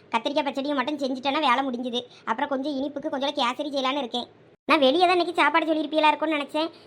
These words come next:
நீங்க வீட்டிலே தான் எல்லாம் செய்யறீங்களா இருக்கும். வெளியே சாப்பாடு ஆர்டர் கொடுக்கலாம் நம்ம, ஆனா பெரிய அளவுல நிறைய பேரை கூப்பிடல, கொஞ்சம் வீட்டு அளவு மட்டும்தான். சரி, அப்ப நம்ம வீட்டிலேயே செஞ்சிடலாமே அப்படின்னு நினைச்சு தான் செஞ்சேன்.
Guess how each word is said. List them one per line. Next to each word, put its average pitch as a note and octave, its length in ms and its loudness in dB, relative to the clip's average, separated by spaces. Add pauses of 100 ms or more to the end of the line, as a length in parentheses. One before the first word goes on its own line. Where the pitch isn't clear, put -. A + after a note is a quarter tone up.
நீங்க D#4 180 -2
வீட்டிலே E4 220 2
தான் F4+ 100 0
எல்லாம் F4 160 0
செய்யறீங்களா F4 400 2
இருக்கும். D#4+ 260 2 (380)
வெளியே E4 320 4
சாப்பாடு E4 300 4
ஆர்டர் D#4+ 220 4
கொடுக்கலாம் D#4 360 2 (260)
நம்ம, D#4+ 260 2
ஆனா E4+ 140 2 (240)
பெரிய D#4+ 240 4
அளவுல E4+ 320 2
நிறைய D#4 220 2
பேரை E4+ 160 2
கூப்பிடல, D#4 280 2 (340)
கொஞ்சம் D4+ 240 0
வீட்டு E4 180 0
அளவு D#4+ 240 2
மட்டும்தான். C#4+ 340 -4 (220)
சரி, C4+ 160 0
அப்ப D4+ 140 0
நம்ம D#4 160 0
வீட்டிலேயே D#4+ 300 -2
செஞ்சிடலாமே D4+ 540 0
அப்படின்னு C#4+ 220 -2
நினைச்சு C#4 220 -4
தான் D#4+ 180 0
செஞ்சேன். B3+ 280 -4